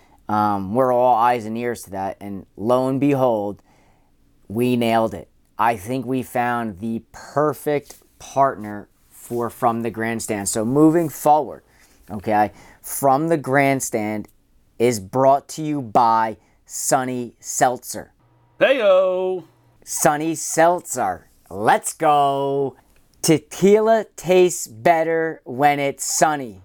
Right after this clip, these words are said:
Speaker 2: It's such a good tagline.
Speaker 1: Don't forget that, gentlemen, ladies, anybody that's listening. I will say this, you know, I know Sean and I went back and forth a lot about trying to figure out a way to make this work, um, but I can't thank him and,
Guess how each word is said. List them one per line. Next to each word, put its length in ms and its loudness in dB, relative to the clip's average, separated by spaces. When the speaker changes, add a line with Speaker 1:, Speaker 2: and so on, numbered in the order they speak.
Speaker 2:
It's 140 -10
such 260 0
a 60 -2
good 240 2
tagline. 580 -2
Speaker 1:
Don't 320 2
forget 540 0
that, 340 2
gentlemen, 540 -2
ladies, 720 0
anybody 400 2
that's 240 0
listening. 400 -4
I 200 4
will 200 -2
say 280 2
this, 280 -2
you 100 4
know, 220 0
I 180 4
know 280 2
Sean 340 0
and 80 0
I 160 4
went 340 -4
back 240 2
and 100 -14
forth 280 -6
a 20 -10
lot 300 4
about 280 0
trying 280 -6
to 80 -8
figure 360 -6
out 120 2
a 40 -2
way 200 -2
to 80 -6
make 320 -6
this 240 -8
work, 340 -4
um, 420 -2
but 120 2
I 140 4
can't 340 -4
thank 240 -2
him 300 -4
and, 180 -6